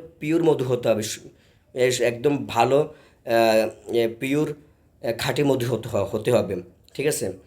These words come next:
তাহলে আপনার জন্য কাজ করবে। অনেক দুই নম্বরে ইয়ে করে, এগুলো থেকে আপনারা <clears throat> দূর থাকবেন, ঠিক আছে?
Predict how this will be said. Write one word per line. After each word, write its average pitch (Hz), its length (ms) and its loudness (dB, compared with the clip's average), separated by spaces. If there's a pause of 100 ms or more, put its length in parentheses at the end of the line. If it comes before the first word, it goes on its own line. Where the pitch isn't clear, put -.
(320)
তাহলে 135 240 4
আপনার 139 180 0
জন্য 135 160 0
কাজ 123 240 -4
করবে। 101 240 -6
অনেক 117 340 0 (240)
দুই 123 220 -2
নম্বরে 131 500 2 (140)
ইয়ে 127 120 -2
করে, 135 200 2
এগুলো 139 360 0
থেকে 127 220 -4
আপনারা 120 420 -2 (240)
<clears throat> 127 360 0
দূর 139 180 0
থাকবেন, 98 320 -6 (800)
ঠিক 120 140 2
আছে? 135 280 0